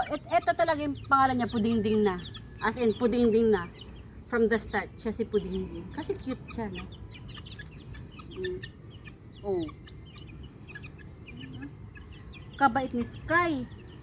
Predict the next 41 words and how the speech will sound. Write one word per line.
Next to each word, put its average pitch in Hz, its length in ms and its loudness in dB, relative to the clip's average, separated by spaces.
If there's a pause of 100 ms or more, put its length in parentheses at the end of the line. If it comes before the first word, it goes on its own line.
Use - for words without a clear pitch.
(160)
Pero 262 240 0
yung 262 160 0
mga 254 240 2
babaeng 226 600 2
iba, 233 240 0
hindi 240 520 -2
talaga. 240 480 0 (1400)
Inom 381 240 10
na 466 80 2
ka-, - 120 2
ay, 453 80 8
hindi 392 120 12
ko 381 80 4
siya 381 160 0
pinainom. 370 680 6 (2250)
So 320 160 4
guys, 262 400 8
yun. 196 400 0 (240)
Yun 247 240 2
yung 240 160 2
aking 240 240 0
pinainom 226 400 6
sa 226 200 4
aking 226 160 2
mga 220 280 8
alaga. 220 320 2
Ito - 200 -2
yan 202 200 2
sila. 196 240 -2
Ito 202 160 -2
yung 220 160 8
ginamit 190 480 4
ko. 170 80 -4 (320)
Next 247 240 0
time 240 160 8
na, 214 320 8
next 220 400 2
time 214 160 2
naman 196 320 4
na 175 80 0
ito. 170 240 -8